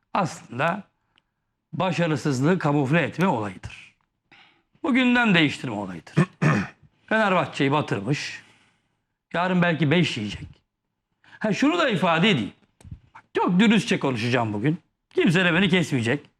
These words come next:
Aslında tiyatro oynuyoruz. Çünkü bu özellikle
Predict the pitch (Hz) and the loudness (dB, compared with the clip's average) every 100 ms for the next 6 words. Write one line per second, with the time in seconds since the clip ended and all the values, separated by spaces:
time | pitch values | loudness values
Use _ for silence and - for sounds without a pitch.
0 | _ _ _ _ _ _ _ _ _ _ | _ _ _ _ _ _ _ _ _ _
1 | - _ - - 247 - 190 220 156 127 | -20 _ -20 -8 -8 -4 -4 -2 -4 -6
2 | - - 87 80 - - - _ _ _ | -8 -14 -14 -18 -20 -20 -20 _ _ _
3 | _ _ _ _ _ _ _ _ _ _ | _ _ _ _ _ _ _ _ _ _
4 | _ _ - 277 320 190 190 160 262 240 | _ _ -8 -4 -2 0 2 2 2 0
5 | 277 - _ _ _ _ - _ _ 170 | -4 -12 _ _ _ _ -20 _ _ -2
6 | 180 190 240 247 269 - 156 95 | 0 2 2 2 2 2 0 -2